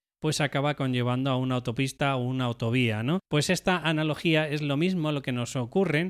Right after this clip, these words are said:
con, eh, todo lo que nos ocurre en la vida y si tarde o temprano al final acabamos teniendo, pues, unos patrones mentales. Como te he dicho, patrones mentales para reducir ya diríamos que son circuitos neuronales de un conjunto de neuronas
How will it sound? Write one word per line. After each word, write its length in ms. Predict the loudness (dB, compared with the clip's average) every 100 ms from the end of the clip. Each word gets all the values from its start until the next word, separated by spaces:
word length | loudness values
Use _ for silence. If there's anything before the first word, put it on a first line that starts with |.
| -2
con, 320 | -2 -2 -2
eh, 300 | -2 2 0 2
todo 220 | 2 4
lo 80 | 4
que 100 | 0
nos 140 | -2
ocurre 240 | -2 0 2
en 100 | 2
la 140 | 2
vida 360 | 2 2 2 -2 -8 -6
y 140 | -2 -2
si 360 | 0 -2 -2 _
tarde 240 | 0 0 0
o 40 |
temprano 420 | 0 0 0 -2 -2 -4
al 120 | -4
final 280 | -2 -2 -2
acabamos 440 | -2 -2 -2 -2
teniendo, 580 | -2 -2 0 0 0 -2 _ _ -6
pues, 320 | -2 -2 -4
unos 320 | -4 0 0 -2
patrones 540 | -6 -4 -2 -2 -2
mentales. 600 | -4 -4 -2 -2 -4 -10 _
Como 240 | -4 -2 2
te 120 | 2
he 20 |
dicho, 520 | 2 2 0 0 -2 -4
patrones 500 | -4 -2 -2 -2 0
mentales 460 | -2 0 0 0
para 240 | -2 -4 0
reducir 600 | 2 2 4 2 2 2
ya 280 | 2 2 -2 -14 -4
diríamos 460 | 0 2 2 0 -2
que 140 | -2
son 220 | 0 0
circuitos 500 | 0 -2 0 0 0
neuronales 760 | 0 2 2 0 0 0 -2 -4
de 240 | -4 -4 -4
un 140 | -6 -2
conjunto 560 | -2 0 -2 0 0
de 140 | 2 2
neuronas 640 | 0 0 0 0 -2